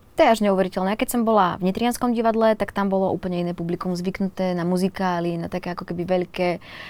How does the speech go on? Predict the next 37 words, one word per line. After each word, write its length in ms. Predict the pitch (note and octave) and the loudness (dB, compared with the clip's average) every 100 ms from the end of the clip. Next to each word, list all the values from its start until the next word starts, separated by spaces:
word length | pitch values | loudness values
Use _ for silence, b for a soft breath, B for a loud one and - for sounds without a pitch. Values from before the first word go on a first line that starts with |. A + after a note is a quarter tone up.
| B B F3 E3+ | B B 2 2
šovky, 540 | - - F#3+ F#3 - C4+ | 2 4 4 4 2 4
alebo 200 | F#3+ F#3 | 4 2
ako 160 | F#3 | 0
by 80 | G3 | -2
som 100 | G3 | -2
to 100 | G3 | -4
povedala. 420 | G3 G3 G3 G3 G3 | -2 -2 0 0 0
Keď 160 | G3 | -4
som 180 | - G3 F#3+ F#3 | -4 -2 -2 -2
pôsobila 400 | - F#3+ G3 F#3+ | -4 -4 0 2
v 80 | E3 | 2
Martinskom 420 | F3 F#3+ F#3+ - | 2 0 -4 -4
komornom 360 | F3 F3+ F#3+ G#3 | -4 -2 -2 0
divadle, 420 | G#3 G#3+ G#3+ G#3 G#3+ B B B | 0 0 2 0 -4 B B B
tak 180 | G3 - | -6 -2
tam 240 | F#3 F#3 | 0 0
som 160 | F#3 G3 | -2 -6
sa 120 | - | -8
strašne 360 | F#3+ G3 F#3 G3 | -4 -2 -2 -4
tešila, 380 | F#3+ F#3 G3 F#3+ | -4 -2 0 0
že 140 | F#3+ | 0
tam 160 | F#3 F#3 | -2 -2
bolo 120 | F#3 | -2
kopec 220 | G3+ G3 | -2 -4
mladých 320 | G3+ G3+ F#3+ F#3 | -2 0 -2 -2
ľudí, 300 | F3+ F#3 G3 A3 B B B | -4 -2 -4 -6 B B B
študentov, 520 | - G3 G3 G3 G3+ | -8 -2 0 2 -2
ktorí 200 | - G3 | -2 -4
chodili 360 | F#3+ G3 F#3+ G3 | -2 -2 0 0
aj 120 | F3+ | 0
na 100 | F3+ | -2
ťažoby 280 | F3+ F#3+ F#3+ | -2 0 0
mrchavé, 500 | F#3 F3+ F#3+ F3+ F3+ | 0 -2 -4 -2 -2
na 220 | F#3+ F3+ E3+ | -2 -2 -4
trojhodinové 640 | - F#3 F3+ F#3 F#3 F#3 | -2 -2 0 -2 -2 -2
proste 320 | F#3+ F#3 - | -4 -6 -6
klády 440 | F#3+ F3+ E3+ F#3 | -2 0 0 -2